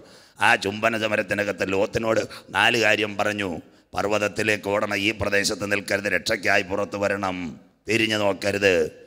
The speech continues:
ലോത്തിന് കാര്യം പിടികിട്ടി. പണ്ട് ആത്മാവിൽ അന്യഭാഷ പറഞ്ഞ അച്ചായനാ. ഇപ്പം ലോത്തിൻ്റെ വീട്ടുപേര് മാറി. അത് ഷാർജക്കാരറിഞ്ഞോ? ആ വീട്ടുപേരാ പിന്മാറ്റത്തിൽ പുത്തൻ വീട്. സ്തോത്രം.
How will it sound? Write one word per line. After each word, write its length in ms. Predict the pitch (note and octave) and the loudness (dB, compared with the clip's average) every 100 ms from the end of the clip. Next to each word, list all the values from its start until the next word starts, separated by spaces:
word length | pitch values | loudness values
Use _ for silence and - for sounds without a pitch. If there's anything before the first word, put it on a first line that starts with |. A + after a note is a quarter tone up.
| _ _ _ _ - | _ _ _ _ -6
ലോത്തിന് 420 | F#2+ A2 G#2+ A#2 | 0 0 2 0
കാര്യം 380 | A2 F#2+ G2+ G#2 | 2 2 2 0
പിടികിട്ടി. 320 | G2+ G#2 F#2+ | 0 -2 -2
പണ്ട് 260 | G#2+ F#2+ F#2+ | -2 -2 0
ആത്മാവിൽ 420 | F#2 G2+ G2+ G2+ | 0 0 -2 0
അന്യഭാഷ 420 | F#2 G#2+ A2 G#2 | -2 0 0 0
പറഞ്ഞ 200 | G2+ F#2+ | 0 -2
അച്ചായനാ. 520 | F2 D#2+ F#2+ G2 E2 C2 - _ _ _ | -4 0 0 0 -4 -8 -18 _ _ _
ഇപ്പം 180 | G#2 G#2 | -4 0
ലോത്തിൻ്റെ 420 | A2+ A2+ A2+ B2+ | 2 2 0 -4
വീട്ടുപേര് 560 | A2+ A2+ A#2 B2 B2 A#2+ | -2 -2 -2 -2 0 0
മാറി. 320 | G2+ F#2+ F#2+ - - | -2 -2 -2 -8 -4
അത് 140 | G#2+ | -2
ഷാർജക്കാരറിഞ്ഞോ? 840 | G#2 A2+ A#2 A2+ A2 G2+ G#2 G#2 - - | 0 0 0 0 -2 -2 -4 -6 -6 -2
ആ 60 | F#2+ | 0
വീട്ടുപേരാ 480 | G2+ G#2 G#2+ G2+ | 0 -2 -2 -2
പിന്മാറ്റത്തിൽ 720 | F#2+ G#2+ A#2+ A#2+ A#2+ A2+ F#2+ G2+ | -2 -4 -2 -2 -2 -6 -6 -8
പുത്തൻ 400 | F2+ - F#2 F2 | -6 -4 -2 -2
വീട്. 180 | E2+ | -2
സ്തോത്രം. 460 | D#2 F2+ F2 F#2+ E2 | 0 0 0 0 -4